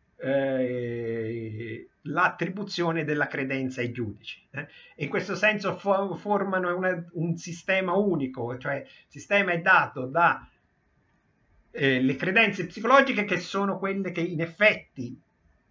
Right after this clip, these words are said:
attribuiscono validità al diritto, sono l'ideologia normativa. Questa parte viene dal realismo psicologico. La parte che viene dal realismo behavioristico è che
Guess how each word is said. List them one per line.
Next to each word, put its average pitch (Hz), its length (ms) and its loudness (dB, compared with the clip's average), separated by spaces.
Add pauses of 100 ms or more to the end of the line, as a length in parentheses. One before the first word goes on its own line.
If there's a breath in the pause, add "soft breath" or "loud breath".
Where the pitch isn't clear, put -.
(120)
attribuiscono 147 920 -4
validità 131 760 0 (240)
al 123 140 -10
diritto, 110 320 -8
sono 175 500 0
l'ideologia 147 800 -2 (120)
normativa. 131 640 -6
Questa 175 320 -4
parte 156 340 4
viene 165 320 0
dal 135 140 -4
realismo 131 440 -2
psicologico. - 720 -14 (640 soft breath)
La 120 140 -10
parte 190 440 6
che 131 140 -6
viene 190 280 2
dal 156 120 0
realismo 196 420 -2
behavioristico 254 1120 2
è 185 380 4
che 170 340 -2